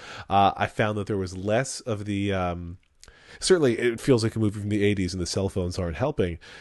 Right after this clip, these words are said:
but, you know, it felt less, uh, potentially offensively dated than some of the other eighties films we've watched together. You know, it didn't have any of the awkward, painful moments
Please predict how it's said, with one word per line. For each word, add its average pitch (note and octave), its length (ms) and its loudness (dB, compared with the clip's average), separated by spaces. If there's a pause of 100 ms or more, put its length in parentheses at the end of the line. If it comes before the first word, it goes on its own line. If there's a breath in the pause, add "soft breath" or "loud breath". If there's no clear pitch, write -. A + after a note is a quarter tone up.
(160 loud breath)
but, G#2+ 400 4 (520)
you D#3+ 140 -2
know, G#2+ 140 6
it G2+ 80 4
felt G#2+ 260 4
less, A2 580 2 (380 soft breath)
uh, F2+ 380 -2 (260)
potentially G2 840 -2 (180)
offensively A2 760 2
dated A2+ 520 2 (160)
than F#2+ 400 0
some G#2+ 160 -2
of F#2 80 -2
the G2 120 2
other F#2 200 0
eighties E2+ 320 -4
films E2 260 -4
we've E2 160 -4
watched D#2 300 -4
together. C#2 380 -6 (800 loud breath)
You G#2 120 0
know, F2 140 2
it G#2 60 0
didn't A2 180 2
have A2 120 4
any G#2 140 4
of F#2+ 40 -2
the G2+ 120 0
awkward, G2 500 2
painful G#2 400 -2
moments F2+ 540 -2